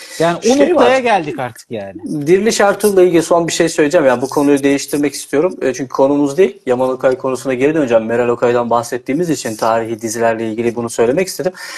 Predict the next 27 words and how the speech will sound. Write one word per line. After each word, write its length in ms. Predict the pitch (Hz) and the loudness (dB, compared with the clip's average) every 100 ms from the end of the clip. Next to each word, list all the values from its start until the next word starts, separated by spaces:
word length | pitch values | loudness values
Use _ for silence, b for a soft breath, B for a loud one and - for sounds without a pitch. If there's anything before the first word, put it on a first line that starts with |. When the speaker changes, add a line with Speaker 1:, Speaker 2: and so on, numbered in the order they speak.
| B B 180 | B B 2
Speaker 2:
Diriliş 260 | 180 185 | 2 4
Ertuğrul 500 | 160 143 151 139 131 | 2 2 2 2 2
da, 320 | 214 233 - 131 | 0 -2 0 0
e, 300 | 123 123 123 | 2 0 0
tarihçilerin 520 | 143 139 135 143 131 | 2 2 2 0 2
ortak, 500 | 127 131 160 - - | 2 2 -4 -6 -6
e, 440 | - 127 120 117 120 | -2 0 0 0 -2
görüşüdür 600 | 123 127 120 - 117 120 - | -2 0 0 -2 -4 -6 -2
ki, 200 | 220 233 B B B B | -2 -2 B B B B
e, 80 | 123 | 2
Ertuğrul 600 | 120 151 147 143 139 123 | 2 2 2 0 0 2
Gazi 380 | 131 127 127 185 | 2 2 2 0
Süleyman 360 | - 135 127 123 | 2 2 2 0
Şah'ın 380 | 139 117 113 | 0 0 0
değil, 140 | 135 220 | -4 -4
Gündüz 280 | 139 143 151 | -2 -2 0
Alp'in 280 | 139 107 117 | 0 0 -4
oğludur. 340 | 107 110 123 - - B B B 123 | -4 -4 -8 -10 -14 B B B -4
E, 60 | |
Diriliş 500 | 113 113 110 139 123 | -2 -2 -2 -2 0
Ertuğrul 240 | 113 110 147 | 0 0 -2
da 80 | - | 0
Süleyman 340 | 151 135 135 | 2 4 2
Şah'ın 280 | - 123 120 | 2 0 2
oğlu 260 | 117 110 | 2 2
olarak 560 | 113 - 120 113 107 - | 0 0 -2 0 -2 -6
gösteriliyor. 600 | 120 110 - 117 123 208 | -8 -6 -6 -4 -2 -2